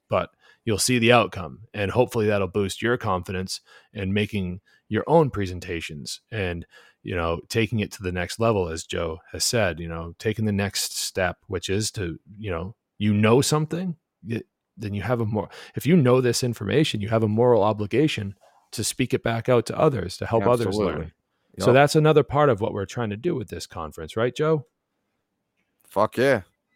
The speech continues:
Speaker 2: Absolutely. It's, you know, it's, you, you gotta know it enough to where you got, like, your grammar and your, your, you know, your rhetoric down to the point where you could put that, that out there. But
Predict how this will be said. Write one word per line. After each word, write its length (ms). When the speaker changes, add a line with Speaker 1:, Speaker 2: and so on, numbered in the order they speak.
Speaker 2:
Absolutely. 680
It's, 340
you 140
know, 260
it's, 400
you, 340
you 380
gotta 260
know 340
it 220
enough 460
to 160
where 260
you 180
got, 300
like, 260
your 100
grammar 580
and 120
your, 240
your, 340
you 80
know, 140
your 160
rhetoric 480
down 280
to 100
the 80
point 280
where 120
you 120
could 180
put 240
that, 260
that 200
out 240
there. 140
But 240